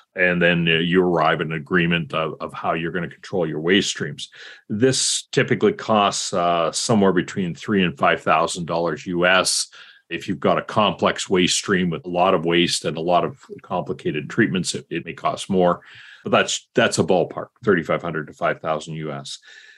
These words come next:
You also need to have your health and safety plan approved, and you need to also have a fire prevention plan in place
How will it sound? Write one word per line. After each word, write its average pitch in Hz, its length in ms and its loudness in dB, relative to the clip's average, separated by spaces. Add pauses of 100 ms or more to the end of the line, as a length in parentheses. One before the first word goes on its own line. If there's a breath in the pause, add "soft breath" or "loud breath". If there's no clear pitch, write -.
(240 loud breath)
You 104 360 6
also 135 320 4
need 110 260 4
to - 60 -10
have 98 360 0
your 90 140 -2
health 107 300 -2
and 90 120 -2
safety 101 400 0
plan 107 360 -2
approved, 113 580 2 (280 soft breath)
and 101 340 2
you 101 100 -2
need 98 220 0
to 101 400 0
also 101 400 4
have 87 220 2
a 82 100 2
fire 143 380 2
prevention 87 500 -8
plan 85 340 -8
in 80 140 -10
place 85 520 -4